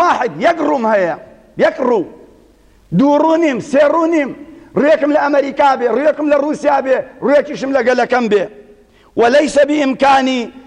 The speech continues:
ئەن ئەغوشە نەفسی، ناتوانم غەش لە خۆم بکەم." ئاوا جوابی دانەوە. یعنی کاری ئێوە بە من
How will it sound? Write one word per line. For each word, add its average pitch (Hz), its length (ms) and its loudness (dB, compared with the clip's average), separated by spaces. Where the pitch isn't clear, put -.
ئەن 226 160 0
ئەغوشە 208 560 -2
نەفسی، 190 480 -4
ناتوانم 208 540 -2
غەش 180 200 -2
لە 180 120 0
خۆم 139 200 -2
بکەم." 127 220 -4
ئاوا 226 240 -2
جوابی 156 340 -2
دانەوە. 131 360 -2
یعنی 185 280 2
کاری 269 500 0
ئێوە 247 220 2
بە 254 140 0
من 240 100 -4